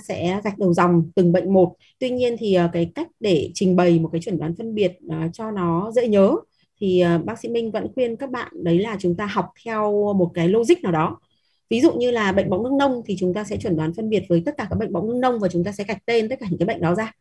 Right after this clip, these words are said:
Ờ, đối với bệnh mà có mụn nước hoặc là bọng nước,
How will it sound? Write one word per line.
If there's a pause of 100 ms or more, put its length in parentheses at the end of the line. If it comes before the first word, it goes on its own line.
(420)
Ờ, (100)
đối
với
bệnh
mà
có
mụn
nước
hoặc
là
bọng
nước,